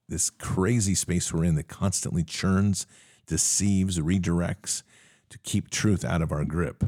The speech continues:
But what we know, Father, is through you, you provide us with the wisdom to see clearly in a straight path, to see through all this haze and maze, to walk closer and closer with you through our love in Christ.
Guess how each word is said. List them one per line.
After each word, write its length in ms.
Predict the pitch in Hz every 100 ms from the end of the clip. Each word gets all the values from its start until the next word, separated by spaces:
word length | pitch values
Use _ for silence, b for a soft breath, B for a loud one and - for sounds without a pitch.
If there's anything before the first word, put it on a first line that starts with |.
| -
But 80 | 85
what 160 | 98 110
we 100 | 110
know, 160 | 117
Father, 320 | 107 107 104 101
is 160 | 87
through 160 | - 104
you, 180 | 98 104
you 200 | 98 92
provide 360 | - 87 95
us 140 | 95 -
with 140 | 85
the 60 | 85
wisdom 480 | 85 107 98 113 104 B B
to 100 | -
see 300 | - - 90
clearly 440 | - 104 101 101
in 120 | - 82
a 60 |
straight 500 | - - - 95 -
path, 400 | - 85 104 - _ b b b
to 100 | -
see 300 | - - 98
through 280 | - 107 104
all 140 | 92
this 240 | 92 87 -
haze 400 | - 95 92 82
and 140 | 80
maze, 360 | 85 87 80 - B B -
to 100 | 90
walk 280 | 85 85 -
closer 420 | - 104 - 92
and 120 | 87
closer 380 | - 92 - 85
with 240 | 80 -
you 120 | 101
through 200 | 92 -
our 80 | 82
love 180 | 78 76
in 140 | 76
Christ. 480 | 76 - 58 - -